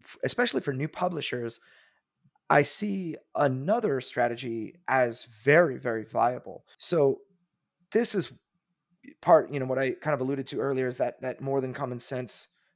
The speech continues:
thought process. We, a-, and, and also, as I said earlier, you know, we have some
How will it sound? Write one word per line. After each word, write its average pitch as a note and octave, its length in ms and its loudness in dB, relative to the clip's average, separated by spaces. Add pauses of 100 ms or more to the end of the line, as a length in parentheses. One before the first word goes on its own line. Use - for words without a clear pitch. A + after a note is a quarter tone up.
(160)
thought C#3 320 4
process. B2+ 600 -2 (320)
We, D3+ 500 -6 (440)
a-, - 180 -4
and, C#3 160 4
and C#3 160 0
also, G3+ 280 2
as F#3+ 120 -2
I F#3 40 -4
said E3+ 180 -4
earlier, D#3+ 320 -2
you C#3+ 140 -6
know, C3+ 60 -4
we C3 100 -4
have D3+ 260 0
some G#3+ 380 0